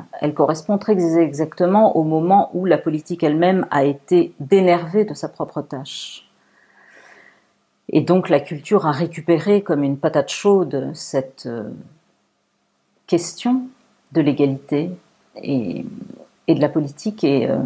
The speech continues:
c'est pour ça qu'il y a cette, euh, cette valence qui traverse tous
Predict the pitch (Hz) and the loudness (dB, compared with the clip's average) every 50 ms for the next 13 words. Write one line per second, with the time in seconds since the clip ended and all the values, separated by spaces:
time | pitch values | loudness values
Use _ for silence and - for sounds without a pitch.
0 | 139 135 131 - - - - - _ _ _ _ _ _ _ _ _ _ _ _ | -4 -4 -6 -6 -10 -12 -14 -18 _ _ _ _ _ _ _ _ _ _ _ _
1 | _ _ _ _ - - _ - - - - 175 - - 165 165 - - 233 214 | _ _ _ _ -20 -20 _ -10 -6 -2 0 0 0 0 0 -2 2 2 4 4
2 | 208 214 - 170 160 139 123 139 139 - - - 139 - - - - - 131 127 | 2 0 0 2 2 4 4 2 0 -4 -4 -4 -4 -4 -6 -8 -10 -8 -6 -6
3 | 131 131 - 147 - _ _ _ _ _ _ _ - - 156 151 139 160 185 185 | -6 -8 -12 -14 -18 _ _ _ _ _ _ _ -4 -2 0 0 4 4 4 6
4 | 202 233 240 220 208 - - 175 - - 180 - - 208 202 - - _ _ _ | 6 4 4 2 -2 -6 -10 -12 -6 -2 -2 0 0 -2 -4 -8 -16 _ _ _
5 | - - 240 220 - | -6 -4 -4 -4 -4